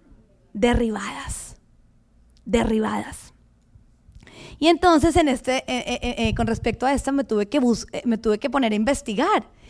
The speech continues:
ir al diccionario. Entonces les voy a traer las definiciones de lo que es ser derribado. Dice que con respecto a una construcción,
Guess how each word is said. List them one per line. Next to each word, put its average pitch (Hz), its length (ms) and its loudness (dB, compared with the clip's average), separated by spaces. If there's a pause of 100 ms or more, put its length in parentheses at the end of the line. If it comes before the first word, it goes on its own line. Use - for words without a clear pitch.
(180)
ir 226 140 0
al 214 100 0
diccionario. 240 800 -2
Entonces 226 240 -4
les 247 100 -2
voy 214 100 2
a 208 40 -2
traer 247 300 0 (220)
las 233 120 2
definiciones 254 880 2 (320)
de 269 160 6
lo 285 180 2
que 311 380 2 (180)
es 220 160 0
ser 196 300 -2
derribado. 277 500 4
Dice 247 260 0
que 349 200 0 (260)
con 294 120 0
respecto 294 360 0
a - 20 2
una 330 120 4
construcción, 330 720 0